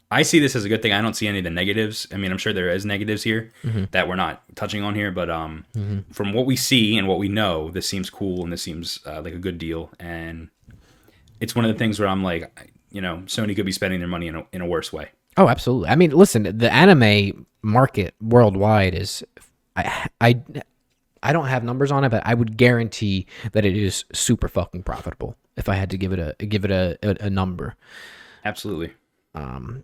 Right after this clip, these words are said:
Speaker 2: and I, like I said,
Speaker 1: Sony
Speaker 2: I
Speaker 1: does more than just gaming, and what this means is
Speaker 2: Yeah.
Speaker 1: just another, it's another, uh, avenue for revenue.
Speaker 2: Exactly.
Speaker 1: You know?
Speaker 2: Absolutely. I agree. And they, you know, they want a slice of that pie, and, um,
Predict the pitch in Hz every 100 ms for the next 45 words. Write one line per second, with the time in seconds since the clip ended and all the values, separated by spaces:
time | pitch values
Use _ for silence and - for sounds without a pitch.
0 | - 110 101 - 104 101 104 135 156 123
1 | 107 107 117 104 95 92 92 - - 95
2 | 80 78 80 76 85 95 98 98 90 87
3 | 87 - - 180 - 104 95 101 98 90
4 | 85 - 92 95 95 95 92 92 90 90
5 | 90 90 - - 92 98 98 98 - 90
6 | 87 98 95 82 - _ 143 151 214 -
7 | 80 90 - 110 - 92 - 92 - -
8 | 98 - 90 104 104 107 110 123 110 104
9 | 107 107 117 113 131 123 - 165 117 95
10 | 98 98 101 104